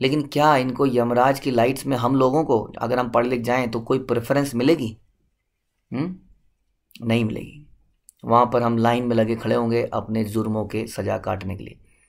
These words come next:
इसलिए यदि वास्तव में हम चाहते हैं कि हमारे बच्चों की रक्षा हो, तो उन्हें तो कम से कम भक्त बनाए बचपन से, क्योंकि हमने अपने बचपन से लेके बड़े होने तक न जाने कितने अपराध कर दिए, कितने पाप कर दिए।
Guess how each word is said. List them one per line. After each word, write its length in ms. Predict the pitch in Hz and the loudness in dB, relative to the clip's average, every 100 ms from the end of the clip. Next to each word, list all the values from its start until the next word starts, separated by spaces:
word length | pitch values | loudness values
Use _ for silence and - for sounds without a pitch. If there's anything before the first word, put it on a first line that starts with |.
| _ - | _ -8
इसलिए 280 | 113 117 | -4 2
यदि 160 | 117 190 | 2 4
वास्तव 360 | 190 175 175 180 | 6 6 4 2
में 100 | 165 | 2
हम 80 | |
चाहते 320 | 147 127 120 160 | 2 2 2 -2
हैं 200 | 139 - - _ - | -4 -8 -20 _ -4
कि 60 | |
हमारे 140 | 117 123 | -2 0
बच्चों 320 | 113 117 139 | -2 -2 -2
की 80 | 143 | 0
रक्षा 260 | 117 - | -2 2
हो, 220 | 117 117 - - _ - | 2 2 -6 -20 _ 0
तो 140 | 139 | 0
उन्हें 360 | 139 135 170 185 | 2 2 2 2
तो 100 | 180 | 2
कम 160 | 143 | 0
से 100 | 135 | -2
कम 180 | 127 120 | -6 -4
भक्त 240 | 110 101 | -4 -4
बनाए 240 | 104 104 110 | -6 -2 0
बचपन 320 | 107 - 113 | -2 -2 -6
से, 120 | 117 | -4
क्योंकि 180 | 120 123 | -4 -2
हमने 300 | 120 127 170 | 0 2 4
अपने 260 | 175 160 160 | 2 2 2
बचपन 360 | 127 - 160 | 2 2 -4
से 80 | 156 | 0
लेके 200 | 151 156 | 0 2
बड़े 240 | 131 127 | 2 2
होने 180 | 143 143 | 2 0
तक 160 | 143 135 | -2 -2
न 40 | 120 | 0
जाने 220 | 127 147 | 0 0
कितने 320 | - 139 147 | -2 -2 2
अपराध 480 | 120 110 113 120 113 | 2 6 6 4 2
कर 120 | 113 | -2
दिए, 180 | 113 131 | -2 -4
कितने 260 | 117 120 | -6 -6
पाप 340 | 117 107 101 101 | -2 2 2 0
कर 140 | 110 | -6
दिए। 260 | 110 135 | -4 -8